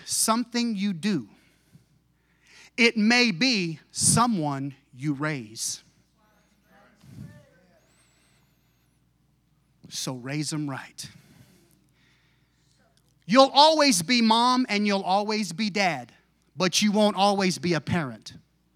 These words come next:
Hear that, mamas and daddies of little ones. You'll always be mom and dad,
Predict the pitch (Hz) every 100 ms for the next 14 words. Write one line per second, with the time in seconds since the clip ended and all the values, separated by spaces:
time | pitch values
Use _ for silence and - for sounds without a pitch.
0 | _ _ _ _ _ _ _ _ - 269
1 | 220 202 180 - 180 180 185 185 165 175
2 | 175 175 160 160 160 170 170 180 190 -
3 | - _ _ _ _ _ - - - 302
4 | 311 339 381 277 175 247 233 226 220 208
5 | 196 247 160